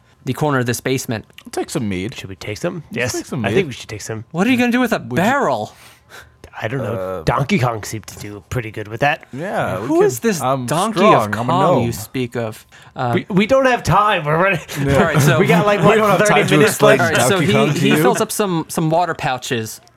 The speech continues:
Speaker 1: with, with some, uh, some tasty, uh, honey mead for you. And, uh,
Speaker 2: Oh.
Speaker 3: All right.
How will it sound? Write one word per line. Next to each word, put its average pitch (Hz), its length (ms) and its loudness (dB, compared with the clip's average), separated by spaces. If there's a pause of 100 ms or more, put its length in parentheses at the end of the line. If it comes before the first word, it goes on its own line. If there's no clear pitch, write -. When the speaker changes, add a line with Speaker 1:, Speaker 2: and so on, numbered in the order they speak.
(120)
Speaker 1:
with, 131 320 -4
with 131 200 -4
some, 127 240 -2
uh, 113 220 -2
some 131 200 -6
tasty, 180 640 -2 (440)
uh, 120 220 0
honey 156 300 -2
mead 117 360 -2 (140)
for 131 200 -4
you. 110 280 -6 (240)
And, 120 320 -6
uh, 117 240 -6 (100)
Speaker 2:
Oh. 208 280 -10
Speaker 3:
All 120 200 -2
right. 202 320 -2